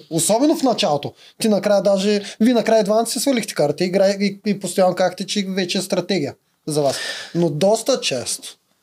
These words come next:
в началото, първата половина, го давахте, че не знаете какво с-, правите, а пък правихте доста брутални стратегически ходове.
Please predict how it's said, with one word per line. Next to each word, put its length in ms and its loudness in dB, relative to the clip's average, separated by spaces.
в 140 -10
началото, 600 0
първата 460 0
половина, 520 0
го 140 2
давахте, 500 2
че 120 -2
не 100 2
знаете 340 0
какво 180 -2
с-, 100 -8
правите, 420 0
а 80 2
пък 200 -4
правихте 340 0
доста 320 -2
брутални 460 -4
стратегически 640 -6
ходове. 320 -2